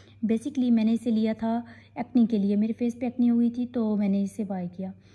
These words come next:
तो मैंने इसे यूज़ किया almost व-, वन से टू वीक। तो मुझे इसके कुछ ख़ास रिजल्ट्स नहीं मिले, but अगर आप इसे यूज़ करते हैं रेगुलर और आपको थोड़ा बहुत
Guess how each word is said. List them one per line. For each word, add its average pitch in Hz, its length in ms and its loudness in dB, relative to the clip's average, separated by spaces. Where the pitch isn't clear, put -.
तो 240 100 -10
मैंने 247 300 0
इसे 269 160 -4
यूज़ 254 260 -4
किया 262 320 -4
almost 240 440 0
व-, 233 320 -4
वन 226 240 2
से 254 140 -2
टू 220 200 -2
वीक। 185 300 -4
तो 214 420 -2
मुझे 254 200 -2
इसके 262 300 -6
कुछ 254 220 -10
ख़ास 233 320 -6
रिजल्ट्स 214 440 -4
नहीं 220 300 2
मिले, 226 300 2
but 208 400 -4
अगर 208 320 -4
आप 233 180 0
इसे 233 180 -4
यूज़ 208 320 -2
करते 214 260 -6
हैं 247 480 0
रेगुलर 214 420 -2
और 196 680 -4
आपको 240 220 -8
थोड़ा 233 220 0
बहुत 226 400 -4